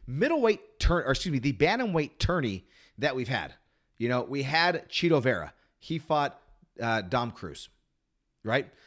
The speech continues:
Uh, what, we, we know that we have Petr Yan. That's coming up. That fight's happening, uh, in, in a month.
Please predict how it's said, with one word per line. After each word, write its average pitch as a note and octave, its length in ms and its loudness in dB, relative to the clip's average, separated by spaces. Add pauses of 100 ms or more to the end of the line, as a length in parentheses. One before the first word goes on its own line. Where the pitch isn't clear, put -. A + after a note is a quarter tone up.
(240)
Uh, B2+ 340 0
what, C#3 220 -4
we, D3 240 -2
we D3 100 -2
know E3+ 200 2
that F#3 80 2
we D#3 80 -2
have C#3 240 -2
Petr C3 280 2
Yan. C3 360 -2 (320)
That's C#3 240 -2
coming C3+ 260 -4
up. C3 80 -4
That C3+ 220 -6
fight's C3+ 180 -2
happening, B2+ 540 -4 (260)
uh, A2 240 -8
in, A#2+ 120 -8
in A2+ 180 -12
a G2+ 60 -10
month. C3+ 360 -4